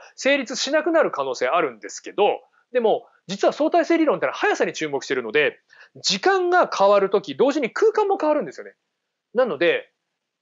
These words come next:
T分のXがVっていうことを主張しているときに、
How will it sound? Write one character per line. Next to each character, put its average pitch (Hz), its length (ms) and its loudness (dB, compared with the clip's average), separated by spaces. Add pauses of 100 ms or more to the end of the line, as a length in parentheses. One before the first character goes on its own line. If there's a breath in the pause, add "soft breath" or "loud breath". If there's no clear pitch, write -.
(140)
T 339 240 0
分 349 240 0
の 339 80 0
X 302 380 -4
が 180 120 -2
V 208 180 -4
っ - 340 -18
て 185 60 -2
い - 20 0
う 175 40 -6
こ 202 100 -4
と 156 60 -6
を - 40 -8
主 - 120 -10
張 196 180 0
し - 80 -8
て 185 60 -2
い 180 40 2
る 180 80 -4
と 180 100 -4
き 151 120 -14
に、 180 300 -6